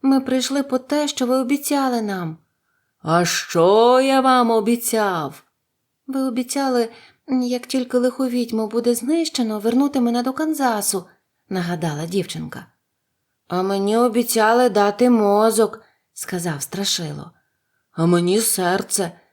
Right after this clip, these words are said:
додав бляшаний лісоруб. "А мені сміливість", завершив лякливий лев. "Скажіть,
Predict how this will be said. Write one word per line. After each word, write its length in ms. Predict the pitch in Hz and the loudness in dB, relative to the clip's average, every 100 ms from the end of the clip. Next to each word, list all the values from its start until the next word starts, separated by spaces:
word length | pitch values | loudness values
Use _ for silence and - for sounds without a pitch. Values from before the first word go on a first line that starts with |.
| _ | _
додав 400 | 208 202 170 165 | -4 -2 0 -2
бляшаний 520 | 156 196 196 185 165 160 | -2 -4 -2 -2 -2 -4
лісоруб. 540 | 170 220 202 165 - _ _ _ _ _ | -4 -4 -2 -4 -8 _ _ _ _ _
"А 160 | 170 180 | 0 2
мені 480 | 175 170 175 185 | 4 4 2 2
сміливість", 1080 | 196 - 190 240 196 180 190 190 180 - - _ _ - | 2 2 4 6 6 6 6 4 -2 -6 -14 _ _ -10
завершив 640 | 196 202 185 175 - 170 | -2 -2 -2 -4 -4 -4
лякливий 460 | 175 175 170 165 185 | -6 -6 -6 -4 -4
лев. 240 | 175 147 - _ _ _ _ _ _ _ | -6 -8 -12 _ _ _ _ _ _ _
"Скажіть, 1200 | - - - 170 190 151 185 233 220 165 135 - | -12 -8 0 0 0 0 0 2 2 0 -4 -12